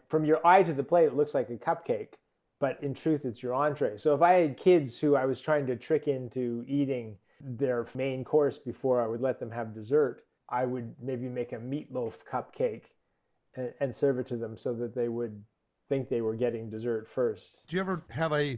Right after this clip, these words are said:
Speaker 2: taster or a friend who feels like you've bait and switched them into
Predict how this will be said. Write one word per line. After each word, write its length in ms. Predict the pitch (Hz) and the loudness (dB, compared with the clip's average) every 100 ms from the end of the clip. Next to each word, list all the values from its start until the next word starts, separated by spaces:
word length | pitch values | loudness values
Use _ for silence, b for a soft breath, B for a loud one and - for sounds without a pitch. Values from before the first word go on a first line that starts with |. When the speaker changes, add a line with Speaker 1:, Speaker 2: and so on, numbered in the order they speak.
| - | -8
Speaker 2:
taster 500 | - 175 - 165 165 | -2 -2 -2 -4 -4
or 220 | 160 156 | -2 -2
a 40 | 143 | -2
friend 340 | - 156 151 | -4 -6 -4
who 140 | 110 | -8
feels 420 | 143 - 151 151 117 | -10 -6 -4 -4 -4
like 180 | 131 | -8
you've 160 | 147 113 | -8 -4
bait 180 | 151 139 | -4 -4
and 120 | 127 | -10
switched 320 | - 160 - | -8 -10 -8
them 240 | 160 156 156 | -6 -6 -6
into 560 | 139 135 - 139 127 | -8 -8 -8 -8 -10